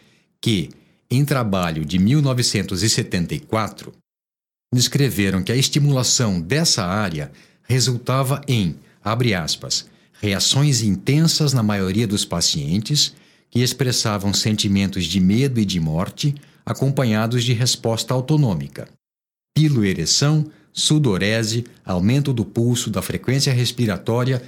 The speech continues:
e vermelhidão na face e no pescoço.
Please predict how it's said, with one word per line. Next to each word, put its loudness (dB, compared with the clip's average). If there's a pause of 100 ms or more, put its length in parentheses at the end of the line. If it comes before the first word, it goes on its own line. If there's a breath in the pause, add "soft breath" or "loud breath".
(220 loud breath)
e 2
vermelhidão 2
na 2
face 0
e 4
no 4
pescoço. -2